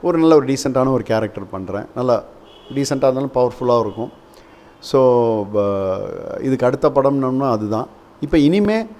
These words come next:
இந்த படம் ரிலீஸ் ஆகி இவ்வளோ பெரிய ஹிட் கொடுத்த பிறகு எனக்கு ரெஸ்பான்சிபிலிட்டி இன்னும் அதிகமா இருக்கு. So, அதனால இன்னும், ஆ, ஃபார்ச்சுனேட்லி எனக்கு கொடிவீரன் கிடச்சிது, நல்ல விஷயம்,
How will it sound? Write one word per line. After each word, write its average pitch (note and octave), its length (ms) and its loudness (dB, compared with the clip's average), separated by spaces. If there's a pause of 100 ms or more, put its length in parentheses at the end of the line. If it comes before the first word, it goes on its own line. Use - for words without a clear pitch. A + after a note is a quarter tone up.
(220)
இந்த C3+ 200 -8
படம் C#3 160 4
ரிலீஸ் D3 320 0
ஆகி C#3+ 80 2
இவ்வளோ C3+ 180 0
பெரிய C#3 240 -2
ஹிட் D#3+ 180 -6
கொடுத்த C3+ 280 -2
பிறகு A2+ 380 -2
எனக்கு G#2+ 260 -4
ரெஸ்பான்சிபிலிட்டி C#3 500 -4
இன்னும் B2+ 260 -2
அதிகமா A#2 360 -2
இருக்கு. G#2 420 -6 (480)
So, B2 200 -2
அதனால A#2+ 300 -2
இன்னும், D#3+ 500 0 (340)
ஆ, A2+ 240 0 (140)
ஃபார்ச்சுனேட்லி E3 580 2
எனக்கு D3 360 2
கொடிவீரன் D3+ 360 8
கிடச்சிது, A2 440 -2
நல்ல A2+ 800 4
விஷயம், A2 380 -4